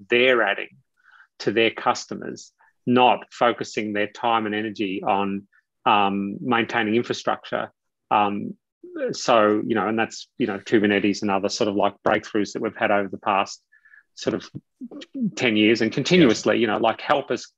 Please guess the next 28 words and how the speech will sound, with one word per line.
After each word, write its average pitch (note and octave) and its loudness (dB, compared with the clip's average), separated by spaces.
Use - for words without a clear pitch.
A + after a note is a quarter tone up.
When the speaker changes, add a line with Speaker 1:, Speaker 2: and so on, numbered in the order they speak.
Speaker 1:
focus - -4
more A#2+ 0
and A2+ -2
more G#2 -2
effort G#2+ -4
on G#2+ -2
our, - 0
our C3 2
value G#2 -2
add G2 -8
and G#2 -10
less A#2 -6
and G#2+ -8
less - -10
effort - -8
on F#2+ -6
the G2+ -6
infrastructure. - -6
And F#2+ -10
I - -16
think - -8
serverless G2+ -6
is G2 -10
a G2 -10
perfect - -8
example G2+ -12
of - -20
that. A2 -10